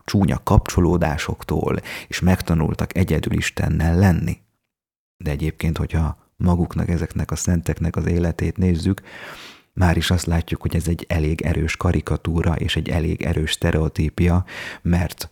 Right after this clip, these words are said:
pontosan arról volt szó, hogy ők minél inkább megtanultak egyedül Istennel élni,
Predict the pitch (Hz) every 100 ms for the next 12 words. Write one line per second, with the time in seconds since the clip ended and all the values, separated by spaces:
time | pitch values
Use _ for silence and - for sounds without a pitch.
0 | _ _ 92 92 90 - 85 85 85 82
1 | 85 80 - 85 90 85 78 80 76 95
2 | 101 92 85 87 87 - 110 80 - 80
3 | 82 80 - 76 - 90 90 82 78 82
4 | - 85 82 82 78 85 80 90 98